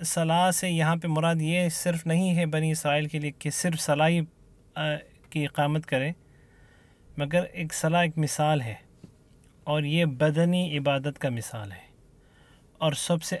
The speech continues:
اہم بدنی عبادت کا مثال ہے، اسی لیے اس کا ذکر آیا ہے۔ اقیمو سے مراد کیا ہے؟ اس کو قائم کرنا، کوئی چیز کو قائم کرنا اقیمو۔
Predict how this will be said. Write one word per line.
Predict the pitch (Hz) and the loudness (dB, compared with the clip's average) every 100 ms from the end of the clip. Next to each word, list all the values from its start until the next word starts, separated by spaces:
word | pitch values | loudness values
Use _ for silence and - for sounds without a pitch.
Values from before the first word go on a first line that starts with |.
| - | 2
اہم | 165 190 190 | 4 4 4
بدنی | 160 156 160 160 160 - - - | 2 2 2 0 -2 -12 -20 -8
عبادت | 139 143 135 135 | -2 -2 -2 -6
کا | 135 | -6
مثال | 120 - 117 110 | -6 -8 -10 -12
ہے، | - - | -18 -20
اسی | - 151 170 | -10 -6 -2
لیے | 165 | 0
اس | 147 | -2
کا | - | -4
ذکر | 123 123 127 | -6 -6 -4
آیا | 110 98 | -6 -8
ہے۔ | 90 - _ _ - - - - _ - - - - _ _ - - - - _ _ - | -14 -20 _ _ -20 -20 -20 -20 _ -20 -20 -20 -20 _ _ -20 -20 -20 -20 _ _ -4
اقیمو | 165 160 208 208 196 | -4 0 -2 0 0
سے | 185 - | 0 2
مراد | 170 143 147 156 | 2 4 2 2
کیا | - 156 147 | 0 2 2
ہے؟ | 139 165 - _ | -2 -6 -14 _
اس | 160 - | -8 -6
کو | 180 - | -8 -2
قائم | 151 151 160 | 2 4 2
کرنا، | - 123 117 | 0 -4 -6
کوئی | - 165 160 | -4 -4 -2
چیز | 151 - | -4 -4
کو | 143 - | -6 0
قائم | 147 156 151 | 2 2 0
کرنا | 127 127 156 | -2 -6 -6
اقیمو۔ | 165 - 139 123 107 | -8 -6 -4 -4 -6